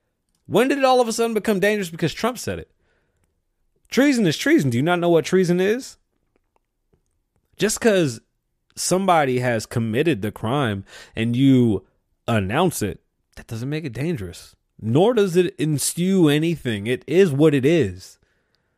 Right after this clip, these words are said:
Nancy Pelosi should be impeached.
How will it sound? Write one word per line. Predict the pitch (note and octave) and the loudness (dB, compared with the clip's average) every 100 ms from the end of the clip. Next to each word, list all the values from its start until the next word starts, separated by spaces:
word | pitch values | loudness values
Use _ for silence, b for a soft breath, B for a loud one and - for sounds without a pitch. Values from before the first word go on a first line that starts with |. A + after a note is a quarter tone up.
| _ _ | _ _
Nancy | - D3 F#3 G#3+ | -2 0 0 -2
Pelosi | F3+ F#3+ G3 G#3 F3+ D3+ | -2 0 2 2 0 -2
should | C3+ | -2
be | G#2+ G#2 | -2 -4
impeached. | F2+ - G2 E2+ - - | -6 -10 -14 -14 -20 -20